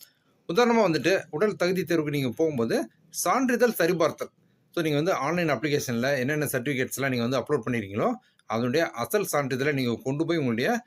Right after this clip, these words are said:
சான்றிதழ் வந்து சரிபார்க்கிற மாதிரி இருக்கும். அதற்கு அடுத்த கட்டமா உங்களுக்கு உடல் கூறு அளத்தல். இந்த உடல் கூறு அளத்தல் அப்படிங்கிறது வந்து,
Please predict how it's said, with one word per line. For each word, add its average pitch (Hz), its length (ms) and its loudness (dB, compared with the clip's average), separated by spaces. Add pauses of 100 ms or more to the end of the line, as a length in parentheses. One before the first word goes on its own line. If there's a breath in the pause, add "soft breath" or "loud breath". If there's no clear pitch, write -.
(140)
சான்றிதழ் 151 480 0
வந்து 143 260 -2
சரிபார்க்கிற 123 440 -2
மாதிரி 104 220 -4
இருக்கும். 95 260 -16 (840)
அதற்கு 170 260 0
அடுத்த 226 240 2
கட்டமா 214 280 2
உங்களுக்கு 170 460 2 (220)
உடல் 226 500 0
கூறு 233 260 6
அளத்தல். 147 360 2 (460)
இந்த 127 160 -6
உடல் 240 280 2
கூறு 214 200 4
அளத்தல் 160 340 2
அப்படிங்கிறது 139 300 2
வந்து, 120 460 2